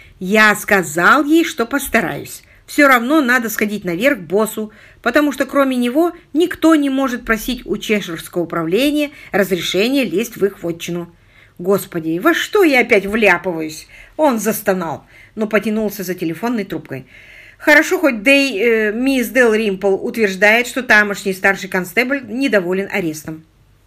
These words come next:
Начальник отдела по борьбе с преступлениями столичной полиции принадлежал к тем весьма и весьма немногим,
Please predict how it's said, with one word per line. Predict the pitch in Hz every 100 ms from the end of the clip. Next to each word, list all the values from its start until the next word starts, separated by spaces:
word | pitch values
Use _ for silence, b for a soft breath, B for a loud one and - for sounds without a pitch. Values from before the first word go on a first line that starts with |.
| _ _ _ _ b b b b b b 185
Начальник | 208 208 233 226 214 -
отдела | 214 180 180 208 196
по | 196
борьбе | 196 190 185
с |
преступлениями | 185 170 165 170 220 320 330 311
столичной | 294 285 285 269 277
полиции | 262 262 262 262 247 233
принадлежал | 202 190 180 180 202
к | 190
тем | 220 196
весьма | 214 262 - 240
и | 170 180
весьма | 202 202 196
немногим, | 180 196 202 262 202 127